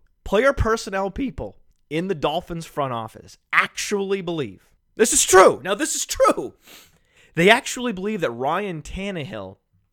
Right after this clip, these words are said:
can develop into an elite quarterback <laughs> in the league. <laughs> It's true. They do. They do. But the coaching staff,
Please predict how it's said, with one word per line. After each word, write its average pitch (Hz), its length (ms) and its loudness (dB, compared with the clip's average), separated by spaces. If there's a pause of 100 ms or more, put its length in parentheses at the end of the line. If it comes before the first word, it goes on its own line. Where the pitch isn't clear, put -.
(160)
can 147 220 -6
develop 127 600 -2 (420)
into 156 440 -4
an 127 100 -6
elite 123 380 -8
quarterback - 920 -2
<laughs> - 0 -
in 170 220 -6
the 175 200 -6 (180)
league. - 320 -8
<laughs> - 20 -20 (2500)
It's - 220 -10
true. 392 460 0
They 294 160 -2
do. 330 600 0 (340)
They 196 60 -10
do. 208 480 -2 (1300)
But 208 180 4
the 240 80 4
coaching 247 460 2
staff, 156 680 -6